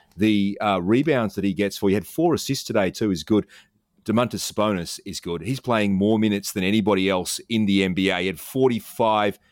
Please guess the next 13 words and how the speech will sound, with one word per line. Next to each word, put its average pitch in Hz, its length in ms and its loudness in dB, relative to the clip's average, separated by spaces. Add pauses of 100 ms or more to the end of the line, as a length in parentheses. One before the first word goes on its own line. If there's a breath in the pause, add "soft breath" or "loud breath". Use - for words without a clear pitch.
(100)
minutes 107 320 -4
today. 98 400 0 (160 soft breath)
He 113 60 -6
had 107 180 -6
eighteen 117 400 -2
points, 107 300 -2
eleven 104 320 0
rebounds, 98 580 0
nine 107 220 2
assists, 95 360 -4
and 80 140 -10
five 95 400 0
steals. 92 460 -4